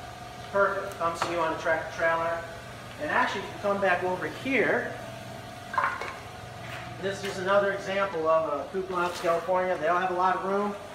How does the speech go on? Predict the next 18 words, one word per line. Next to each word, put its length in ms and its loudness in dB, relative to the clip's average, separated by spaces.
They, 120 -2
they 120 -2
wanna 320 -2
give 160 -4
their 180 -2
girls 280 2
as 40 -8
much 220 -4
room 100 -2
as 120 -6
possible. 720 0
Here's 240 -2
just 140 -8
a 60 -10
custom 360 0
four 140 -2
by 240 0
eighteen. 520 -6